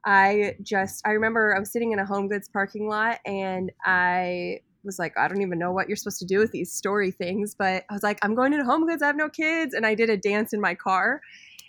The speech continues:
and I got such a great response from people. They were like, "This is so fun. I love seeing you do this sort of thing," you know,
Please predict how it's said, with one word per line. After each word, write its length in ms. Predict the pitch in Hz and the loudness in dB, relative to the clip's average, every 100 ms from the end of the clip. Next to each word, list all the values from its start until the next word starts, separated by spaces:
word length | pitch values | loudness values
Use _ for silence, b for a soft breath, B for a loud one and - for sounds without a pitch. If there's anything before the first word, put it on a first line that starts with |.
| B - | B -4
and 400 | 240 247 240 240 - | 2 4 4 0 6
I 380 | 240 240 233 233 - | 8 8 6 2 2
got 220 | 240 233 | 4 4
such 160 | - 262 | 2 -6
a 60 | 220 | -4
great 240 | 226 208 | -2 -2
response 440 | 208 - 285 381 | -4 -2 -2 -2
from 140 | - 294 | -2 0
people. 300 | 294 302 302 | 0 0 0
They 80 | 302 | 2
were 80 | |
like, 160 | 302 302 | 2 2
"This 180 | 320 330 | -2 -2
is 160 | 359 | -2
so 160 | - 339 | 0 -2
fun. 300 | 339 330 330 | 2 2 4
I 60 | 285 | 2
love 180 | 277 277 | 2 0
seeing 320 | - 285 277 | -2 0 0
you 140 | 277 | 0
do 200 | 240 262 | -2 -2
this 220 | 277 277 | -2 -4
sort 180 | - 247 | -2 -2
of 60 | 247 | -2
thing," 360 | - 240 240 233 | -2 0 0 0
you 80 | 214 | 0
know, 260 | 214 220 | 0 0